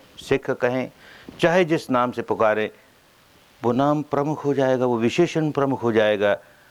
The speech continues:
धर्म कौन हो जाएगा? देश को ही नहीं, सारे विश्व को इस बात की ज़रूरत है आज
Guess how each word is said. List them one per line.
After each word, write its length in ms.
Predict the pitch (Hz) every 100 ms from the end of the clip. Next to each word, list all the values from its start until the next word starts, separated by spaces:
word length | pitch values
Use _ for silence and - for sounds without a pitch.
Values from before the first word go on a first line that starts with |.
| _ -
धर्म 420 | 82 131 139 131
कौन 240 | 113 107 92
हो 140 | -
जाएगा? 480 | - - - 60 - - - - _ - _ _ _ - - _ - _ - - - - _ _ _ - _ _ _ _ _ _ _ _ -
देश 400 | 92 120 123 -
को 160 | 117
ही 120 | 107 101
नहीं, 220 | 101 98
सारे 360 | - 95 87 87
विश्व 540 | 76 98 127 - 101
को 180 | - 90
इस 160 | 85 -
बात 260 | 85 85 -
की 120 | 87
ज़रूरत 440 | 76 80 82 80 82
है 120 | 78
आज 220 | 80 78